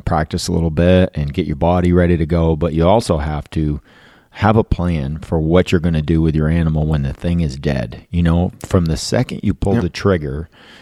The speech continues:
Speaker 1: to getting it squared away and you can go, "Ah,"
Speaker 2: Yep.
Speaker 1: right? There's quite a process to that. And it's also a very important one, especially if we end up with some more warm weather like we've been having.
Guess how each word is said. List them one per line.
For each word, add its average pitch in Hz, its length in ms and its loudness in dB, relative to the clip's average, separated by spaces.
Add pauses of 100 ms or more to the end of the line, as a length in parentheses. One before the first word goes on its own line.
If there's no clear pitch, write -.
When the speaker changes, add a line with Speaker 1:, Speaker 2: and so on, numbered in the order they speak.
(140)
Speaker 1:
to 87 580 4
getting 92 360 2
it 95 180 2 (280)
squared 85 500 0
away 76 520 0
and 78 160 -4
you 78 120 -4
can 80 180 -6
go, 73 240 -4 (100)
"Ah," 64 380 -8 (560)
Speaker 2:
Yep. - 120 -2
Speaker 1:
right? 90 120 -6 (380)
There's 104 220 4
quite 104 340 4
a 92 40 2
process 87 540 2
to - 140 -6
that. 67 340 -6
And 87 220 2
it's 87 180 -2
also 95 360 4
a 80 60 0
very 85 260 2
important 80 420 -2
one, 71 280 -2
especially 73 760 -2
if 85 280 -4
we 92 160 -2
end 107 180 0
up 98 180 0
with 85 120 0
some 73 200 -4
more 87 420 2
warm 80 560 2
weather 80 400 0
like 76 260 -4
we've 80 200 0
been 80 180 2
having. 69 380 -6